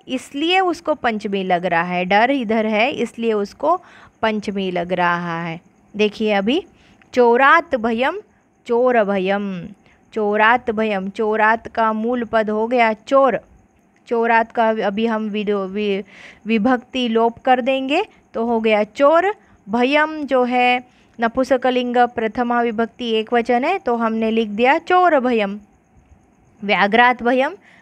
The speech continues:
व्याघ्र भयम। सिंहात भीत, भीतः, कोई डरा है, सिंह से कोई डर रहा है, सिंहात भीतः,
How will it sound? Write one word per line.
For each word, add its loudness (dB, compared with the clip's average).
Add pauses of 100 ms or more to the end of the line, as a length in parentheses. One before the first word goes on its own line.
(120)
व्याघ्र 2
भयम। -4 (440)
सिंहात 2
भीत, -4
भीतः, 2 (300)
कोई -2
डरा 6
है, -2
सिंह -6
से -2
कोई -4
डर 8
रहा 0
है, -6
सिंहात 0
भीतः, 0